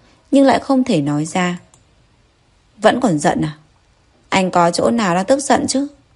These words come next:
"Giống vậy sao?" Cơn giận của anh bị dập tắt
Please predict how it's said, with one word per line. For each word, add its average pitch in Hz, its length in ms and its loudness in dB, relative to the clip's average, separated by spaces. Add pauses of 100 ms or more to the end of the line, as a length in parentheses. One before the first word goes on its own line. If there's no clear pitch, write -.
(420)
"Giống 190 260 2
vậy 262 200 0
sao?" 208 400 -2 (720)
Cơn 202 220 2
giận 185 280 0
của - 60 -2
anh 185 280 -2
bị 175 100 -4
dập - 280 -4
tắt 240 160 -2